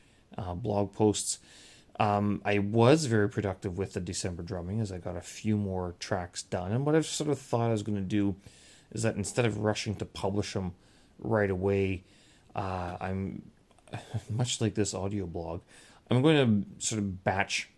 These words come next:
process them later on. So by that I mean I'm gonna spend time working on stuff every day. Uh,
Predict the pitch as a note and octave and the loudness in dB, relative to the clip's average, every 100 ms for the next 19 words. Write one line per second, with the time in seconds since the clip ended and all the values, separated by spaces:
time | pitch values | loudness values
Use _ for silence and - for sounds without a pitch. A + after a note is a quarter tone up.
0 | - A2 F#2+ - G2+ - F#2 F2 F2+ E2+ | -4 -2 -2 -2 -4 -4 -6 -4 -4 -4
1 | E2 F#2 D3 - _ _ _ _ _ _ | -4 -2 -4 -8 _ _ _ _ _ _
2 | _ - - G2 F2+ F2+ F#2+ F#2 F2+ F2 | _ -20 -10 -4 -2 0 0 0 -2 -6
3 | - - - _ - - G#2+ B2 A2 - | -10 -20 -20 _ -10 0 2 4 2 0
4 | - _ - - - A2+ G#2+ G#2+ G#2+ F#2+ | -14 _ -4 -2 2 4 4 2 -2 -2
5 | F2+ F#2 B2+ B2+ G#2+ G#2 - F2+ - - | -2 2 2 2 -2 -2 -8 -10 -10 -10
6 | - - - - _ - _ _ F#2+ F2+ | -10 -12 -16 -20 _ -20 _ _ -6 -6
7 | E2+ F2+ D2+ E2 _ _ - _ - F2 | -6 -8 -8 -14 _ _ -20 _ -14 -12